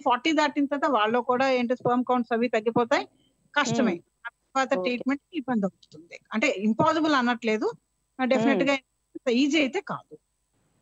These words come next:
Speaker 2: ఓకే మేడం, అసలు పిల్లలు కలక్కపోవటానికి కారణాలను అసలు మీరు ఎలా టాలీ చేస్తూ ఉంటారు, ఎలా గుర్తిస్తూ ఉంటారు?
Speaker 1: ఉమ్, ఎలాగంటే అండి, ఇప్పుడు నేను చెప్పాను కదా, మేల్ లో సమస్య ఉంటే సెమెన్ అనాలిసిస్ అనే టెస్ట్ ఉంటుంది,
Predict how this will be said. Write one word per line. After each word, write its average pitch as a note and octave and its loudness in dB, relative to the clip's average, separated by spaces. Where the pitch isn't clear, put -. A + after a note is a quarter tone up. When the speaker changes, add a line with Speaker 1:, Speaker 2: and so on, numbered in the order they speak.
Speaker 2:
ఓకే F#3 -4
మేడం, G3+ 2
అసలు D4+ 0
పిల్లలు E4 2
కలక్కపోవటానికి C#4 -4
కారణాలను B3 -2
అసలు A#3 -12
మీరు G#3 -12
ఎలా G3 -2
టాలీ A3 -4
చేస్తూ G#3 -10
ఉంటారు, F3 -6
ఎలా G3+ 4
గుర్తిస్తూ A#3 -4
ఉంటారు? F3 -8
Speaker 1:
ఉమ్, A3 2
ఎలాగంటే C4 2
అండి, C4 2
ఇప్పుడు C4+ 0
నేను C4 2
చెప్పాను B3 -2
కదా, B3 -2
మేల్ C#4+ 2
లో C#4+ 0
సమస్య C4 -2
ఉంటే C#4+ -4
సెమెన్ C#4 2
అనాలిసిస్ B3 -2
అనే A#3 0
టెస్ట్ G#3+ -6
ఉంటుంది, G#3 -2